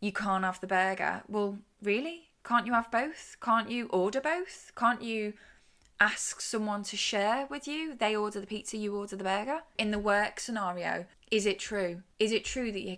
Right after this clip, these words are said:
you can only set up your own business or you can only have a job? Or could you reduce your hours? Could you ask your employer to support you while you have a gradual exit strategy? My point is with this one,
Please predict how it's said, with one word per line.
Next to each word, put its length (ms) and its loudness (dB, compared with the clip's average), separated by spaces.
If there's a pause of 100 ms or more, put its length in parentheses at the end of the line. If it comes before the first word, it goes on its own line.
(140)
you 140 -4
can 200 -6
only 320 0
set 280 -6
up 100 -12
your 160 -4
own 100 -6
business 440 -6
or 60 0
you 100 -4
can 280 -8
only 440 -4
have 440 -2 (380)
a 60 -6
job? 340 -2 (760)
Or 340 6
could 240 -4
you 100 0
reduce 400 -2
your 100 -4
hours? 340 -4
Could 180 -6
you 100 0
ask 260 -4
your 80 -2
employer 420 -6
to 120 -8
support 420 -6
you 120 -8
while 200 0
you 160 -4
have 240 -4
a 100 -2
gradual 800 0
exit 360 -8
strategy? 580 -10 (260)
My 140 2
point 360 -4
is 260 0
with 140 -6
this 260 -2
one, 220 2